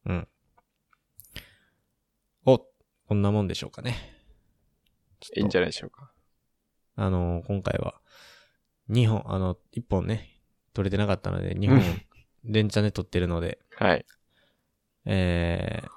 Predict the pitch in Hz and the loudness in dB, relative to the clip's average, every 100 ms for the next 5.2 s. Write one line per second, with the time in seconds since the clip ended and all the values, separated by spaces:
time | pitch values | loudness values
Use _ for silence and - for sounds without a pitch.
0 | - _ _ _ _ - 120 107 - _ | -20 _ _ _ _ -6 0 0 -2 _
1 | _ - 151 156 131 98 87 92 101 95 | _ -6 4 8 8 6 0 0 0 0
2 | - - 131 120 - 139 127 82 - 85 | 0 0 4 4 2 2 4 2 2 0
3 | - - - 110 95 110 - - - 92 | 0 -6 0 4 4 0 -10 -8 -4 0
4 | 110 127 117 - 104 107 101 98 - 123 | 4 4 4 0 0 2 0 0 -2 2
5 | 107 101 | 4 2